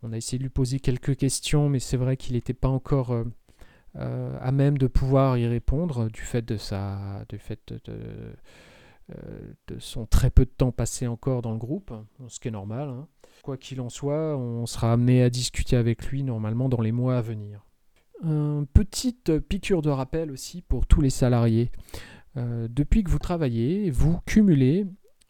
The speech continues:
euh, des heures, euh, dans un compteur destiné à la formation. Euh, depuis une, euh,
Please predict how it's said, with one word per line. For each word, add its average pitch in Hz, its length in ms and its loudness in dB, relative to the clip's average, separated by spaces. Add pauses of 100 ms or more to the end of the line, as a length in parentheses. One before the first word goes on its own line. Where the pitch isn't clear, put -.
euh, 110 220 -2
des 151 300 6
heures, 113 500 0 (460)
euh, 151 40 -12 (480)
dans 127 400 0
un 120 160 0
compteur - 640 2 (360)
destiné 185 640 0
à 143 100 0
la 147 120 2
formation. 170 520 6 (960)
Euh, 113 200 -6
depuis 185 640 -6
une, 131 220 2
euh, 110 300 4